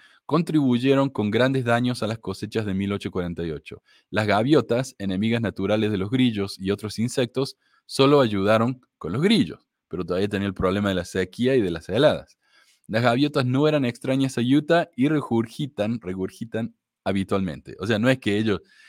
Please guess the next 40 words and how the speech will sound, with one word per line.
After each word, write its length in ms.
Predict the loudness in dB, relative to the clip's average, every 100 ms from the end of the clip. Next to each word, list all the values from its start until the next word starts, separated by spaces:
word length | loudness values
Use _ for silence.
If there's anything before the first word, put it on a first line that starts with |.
| -20 _
"Mira, 300 | -2 0 2
Dios 180 | 4 4
las 120 | 4
mandó 300 | 4 4 2
a 80 | 0
que 100 | 0
vomiten 460 | 0 0 0 0 0
y 80 | 0
sigan 260 | 0 -2
comiendo". 400 | 0 0 0 0
No, 120 | 0
eso 160 | 0 0
es 60 | -2
lo 80 |
que 100 | 0
hacen 200 | 0 0
ellas, 280 | -4 -4 -8 _ _
por 120 | -6
la 80 | -4
naturaleza. 560 | -4 -4 -2 -4 -8 _ _ _ -20 -20 -20 _
El 120 | 2
evento 300 | 2 2 0
no 120 | 0
fue 220 | 0 0 2
claramente 460 | 4 4 2 0
reconocido 540 | -2 -2 -4 -2 -2 0
por 120 | -2
la 60 |
primera 300 | -2 0 0
presidencia 540 | 0 -4 -6 -6 -4 -4
de 40 |
la 100 | -6
fesud, 460 | -6 -8 0 0 0 -6
su 200 | -12 -4
periódico 580 | 0 2 2 0 -4 -4
de 80 |
Inglaterra, 520 | -4 -4 -4 0 2 2
el 120 | 0
Millennial 380 | -2 -2 -4 -6
Star, 360 | -2 0 0